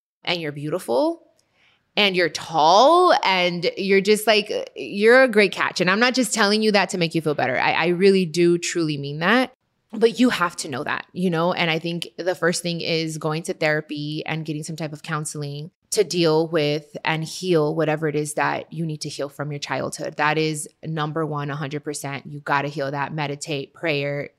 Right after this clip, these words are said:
counseling. Working out helps a lot with your self-confidence. Like, it's crazy. Like, just releasing and sweating, it just helps with mental clarity. You just feel better. You walk different.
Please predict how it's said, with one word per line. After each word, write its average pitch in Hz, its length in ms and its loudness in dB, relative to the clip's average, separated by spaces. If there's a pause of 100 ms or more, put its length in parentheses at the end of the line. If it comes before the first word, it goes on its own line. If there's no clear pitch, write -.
counseling. 147 720 -6 (240)
Working 190 460 2
out 151 400 -2
helps 160 300 0
a 160 80 -4
lot 147 300 0
with 156 140 -8
your 156 80 -10
self-confidence. 143 840 -10
Like, 139 300 -8
it's 156 160 -8
crazy. 147 480 -6
Like, 151 180 -10
just 165 320 -6 (260)
releasing 202 560 2
and 160 140 -6
sweating, 165 460 -2
it 151 120 -6
just 170 200 -10
helps 160 360 -2
with 156 200 -6
mental 147 320 -10
clarity. 202 380 -2
You 196 100 -6
just - 320 -6
feel 185 200 -2
better. 165 220 -2
You 175 220 -4
walk 165 300 -2
different. 156 440 -6